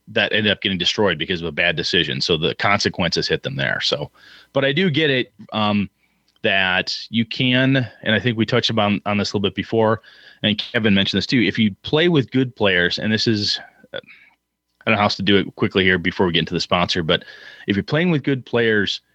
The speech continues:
you don't have system abuse because the people are there to play the game, have fun, and work, you know, and, and work at that together and, and do all that stuff. And they're not there to pwn the system. They're not there to be complete ass he-,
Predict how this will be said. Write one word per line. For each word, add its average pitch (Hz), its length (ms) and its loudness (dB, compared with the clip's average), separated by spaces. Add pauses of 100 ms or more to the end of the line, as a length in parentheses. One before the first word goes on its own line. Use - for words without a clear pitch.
(240)
you 110 120 0
don't 120 300 0
have 98 680 -2
system - 480 0
abuse 82 580 -4 (380)
because 101 280 0
the 90 80 -6
people 123 280 0
are 135 60 2
there 113 180 2
to - 100 -12
play 123 220 0
the 185 100 0
game, 104 400 -2 (420)
have 127 280 -2
fun, 98 420 0 (520)
and 101 180 -2
work, 110 460 -4 (300)
you 107 100 0
know, 92 200 2
and, 101 200 0
and 107 120 2
work 120 200 0
at 110 100 -2
that 104 160 0
together 104 480 0
and, 98 180 2
and 95 140 0
do 104 80 2
all 101 80 4
that 95 80 0
stuff. 92 300 0
And 107 100 0
they're 123 80 2
not 156 240 0
there 120 460 2 (180)
to - 80 -8
pwn 120 300 0
the 104 80 0
system. 104 400 0
They're 104 80 0
not 117 240 0
there 104 240 2
to 104 120 -6
be 92 160 0
complete 98 440 -2
ass 101 220 0
he-, 90 160 -2